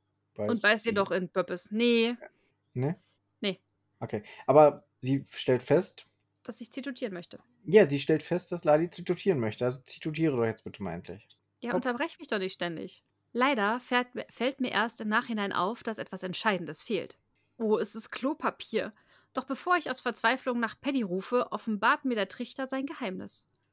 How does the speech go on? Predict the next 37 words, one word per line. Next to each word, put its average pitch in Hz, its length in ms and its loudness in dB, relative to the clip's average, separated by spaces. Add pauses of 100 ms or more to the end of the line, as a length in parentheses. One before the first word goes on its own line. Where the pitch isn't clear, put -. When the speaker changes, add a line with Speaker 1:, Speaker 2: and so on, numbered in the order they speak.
(100)
Speaker 2:
Statt - 300 -2
Schlangen, 214 420 -2
Kröten 240 460 -2
oder 185 160 0
kleinen 202 320 -2
Schlammmännchen 214 640 -4
mit 196 140 -4
Schrubbern 233 400 0
in 185 80 -2
den 190 120 -2
Händen 220 480 -6
erscheint - 400 -6
ein 247 200 -2
Wirbel. 196 360 -2 (380)
Obwohl 269 300 0
er 302 80 0
von 285 180 -4
oben - 280 -6
aussieht, - 460 -2
als - 180 -6
bestünde 269 400 -2
er 220 120 -2
aus 208 180 -4
Gelee, 220 540 0
fühlt 262 240 -6
er 240 80 -2
sich 214 240 -6
eher 269 260 0
an, 240 180 -2
als - 220 -8
würde 220 180 -4
mir 202 240 0
Wind 285 220 0
durch 196 140 -6
die - 80 -12
Beine - 280 -4
fahren. - 360 -6